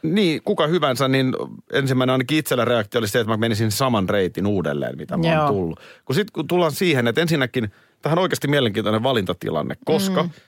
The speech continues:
Speaker 1: mähän en voi ensinnäkään tietää loppujen lopuksi, että kumpaan suuntaan se meni ja on mennyt.
Speaker 2: Niin.
Speaker 1: Jos mä olisin sata varma,
Speaker 2: Joo.
Speaker 1: että se tulee jossain vaiheessa avaimiaan etsien meitä vastaan,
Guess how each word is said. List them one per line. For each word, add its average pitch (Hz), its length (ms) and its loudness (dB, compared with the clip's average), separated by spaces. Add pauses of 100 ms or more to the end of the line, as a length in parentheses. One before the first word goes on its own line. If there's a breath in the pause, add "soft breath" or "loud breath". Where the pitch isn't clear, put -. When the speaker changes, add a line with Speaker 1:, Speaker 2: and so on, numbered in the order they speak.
(100)
Speaker 1:
mähän 170 180 2
en 151 100 0
voi 165 100 2
ensinnäkään 131 480 0
tietää 113 380 0
loppujen 120 320 0
lopuksi, 95 260 -4
että - 120 -6
kumpaan 117 420 0
suuntaan 101 420 -2
se 92 100 -4
meni 95 240 2
ja 82 120 0
on 78 80 -2
mennyt. 87 460 -4
Speaker 2:
Niin. 185 220 0
Speaker 1:
Jos 175 100 2
mä 165 60 2
olisin 151 180 2
sata 196 280 0
varma, 120 340 2
Speaker 2:
Joo. 160 80 2
Speaker 1:
että 147 160 -2
se 120 100 -2
tulee 139 220 2
jossain 147 360 0
vaiheessa 98 380 0
avaimiaan 95 400 0
etsien 92 320 -2
meitä 101 240 -2
vastaan, - 540 -4